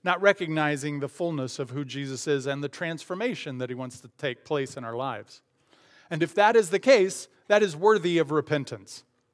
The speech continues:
That's called sin. And sin needs to be repented of, and one of the things that we do in communion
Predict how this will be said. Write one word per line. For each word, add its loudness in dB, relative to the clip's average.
That's -2
called 0
sin. -4
And -4
sin -2
needs -4
to -12
be -2
repented 0
of, 2
and -4
one -4
of -10
the -8
things -6
that -4
we -8
do -6
in -6
communion -6